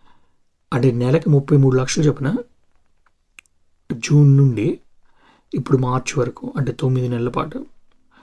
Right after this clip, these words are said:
మీరు లెక్కిస్తే అది ఎంత అయిందో మీకు అర్థమవుతుంది. ఇది ప్రజా సొమ్ము,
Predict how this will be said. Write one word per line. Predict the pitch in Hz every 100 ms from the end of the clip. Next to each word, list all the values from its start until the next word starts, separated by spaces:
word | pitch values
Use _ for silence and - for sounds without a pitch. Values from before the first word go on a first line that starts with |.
| _ _ -
మీరు | 139 123 117 117 285
లెక్కిస్తే | 156 110 - 131 - 175 160 120 - -
అది | - 110
ఎంత | 107 113
అయిందో | 120 117
మీకు | 123 123
అర్థమవుతుంది. | - 175 156 120 123 _ _ _ _ _ _ _ _ _
ఇది | - 127
ప్రజా | - 117 107 117
సొమ్ము, | 123 - 151 147